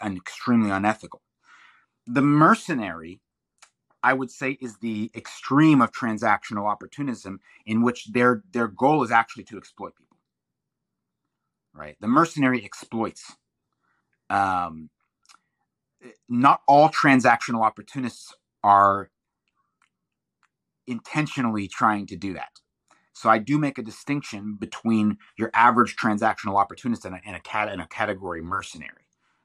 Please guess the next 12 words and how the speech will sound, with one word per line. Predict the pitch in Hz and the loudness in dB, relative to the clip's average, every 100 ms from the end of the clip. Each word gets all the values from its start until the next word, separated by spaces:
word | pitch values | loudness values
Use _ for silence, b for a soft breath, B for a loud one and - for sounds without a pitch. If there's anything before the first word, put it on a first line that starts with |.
| _ | _
right? | 85 80 78 _ b b b b b - | -8 -8 -10 _ b b b b b 0
Um, | 113 110 107 101 95 _ _ _ _ _ _ _ | 4 4 4 -2 -16 _ _ _ _ _ _ _
but | 233 156 - _ _ _ _ _ _ _ _ _ _ - | -6 -4 -4 _ _ _ _ _ _ _ _ _ _ -10
what, | 131 139 - | 0 0 2
what | 135 | 2
I | 131 | 2
would | 127 120 | 2 -4
say | - 190 | -6 -4
is | 180 123 | -4 -6
that, | 110 107 _ | -8 -8 _
you | 123 | -10
know, | 107 | -10